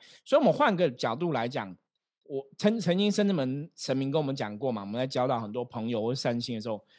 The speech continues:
我说圣真门的神要考验，如-，其实基本上应该是考验我们，因为我们是神职代言人嘛。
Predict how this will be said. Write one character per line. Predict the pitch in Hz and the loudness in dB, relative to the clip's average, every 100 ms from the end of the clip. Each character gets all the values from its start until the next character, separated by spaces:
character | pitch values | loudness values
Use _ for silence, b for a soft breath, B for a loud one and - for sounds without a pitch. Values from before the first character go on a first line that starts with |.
| b | b
我 | - | -6
说 | 135 202 | 2 4
圣 | 208 | 4
真 | 202 | 4
门 | 156 | 4
的 | 131 | 0
神 | - 120 123 | 0 -2 0
要 | 147 | -2
考 | - 113 107 | -4 -6 -4
验， | 135 123 107 123 | -2 -2 -4 -8
如-， | 143 _ _ _ _ _ | -8 _ _ _ _ _
其 | - 160 | -2 -2
实 | |
基 | 180 | 0
本 | 185 | 0
上 | 147 | 2
应 | 165 | 2
该 | |
是 | 170 | 0
考 | 175 107 127 | 0 -4 -2
验 | 151 | -2
我 | 113 | -2
们， | 104 101 | -6 -4
因 | |
为 | 175 | -4
我 | |
们 | 123 | -2
是 | 131 147 | -2 -4
神 | 127 117 | -4 -6
职 | 117 | -8
代 | 113 131 | -2 0
言 | 110 104 98 | 0 -4 -6
人 | 95 | -10
嘛。 | 95 | -12